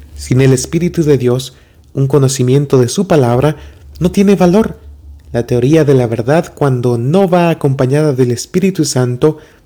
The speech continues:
no puede avivar el alma o santificar el corazón.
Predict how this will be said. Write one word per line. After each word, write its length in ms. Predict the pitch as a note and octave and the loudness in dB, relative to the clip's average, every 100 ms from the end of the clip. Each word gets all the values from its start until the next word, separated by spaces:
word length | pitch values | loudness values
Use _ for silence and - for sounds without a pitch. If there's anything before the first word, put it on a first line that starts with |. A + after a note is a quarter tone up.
| _ _ | _ _
no 200 | A#2 A#2+ | -6 0
puede 260 | C#3+ D3 D3 | 2 4 4
avivar 500 | C3+ C3 B2 C#3+ D3+ | 2 -2 0 0 2
el 120 | B2 | 2
alma 560 | D3 F3 E3 E3+ E3+ - _ | 0 0 -2 -4 -6 -10 _
o 220 | D#3+ E3+ | 0 0
santificar 1200 | E3 E3 E3 E3 - D#3+ E3 - - B2+ B2+ B2+ - _ _ _ | -2 -2 -2 -2 -4 -6 -4 -6 -2 0 -2 -4 -12 _ _ _
el 280 | B2+ B2 A#2+ | 0 2 0
corazón. 640 | - B2 A2 B2 A#2 G#2 | -2 -2 -2 -4 -4 -6